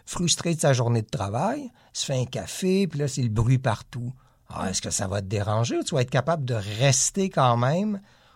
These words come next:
confortable malgré cet environnement qui a changé, malgré ces inconforts qui se sont installés ?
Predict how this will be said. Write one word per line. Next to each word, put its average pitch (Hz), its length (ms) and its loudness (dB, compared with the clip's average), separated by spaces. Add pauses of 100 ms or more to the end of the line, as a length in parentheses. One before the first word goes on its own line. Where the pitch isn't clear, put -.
(140)
confortable 143 720 2
malgré 120 440 4
cet 131 240 -2
environnement 110 540 0
qui 120 100 -4
a 110 40 -2
changé, 110 400 -2
malgré 127 440 2
ces 131 220 0
inconforts 110 560 -2
qui - 100 -14
se - 80 -10
sont 117 260 -10
installés ? 113 480 -16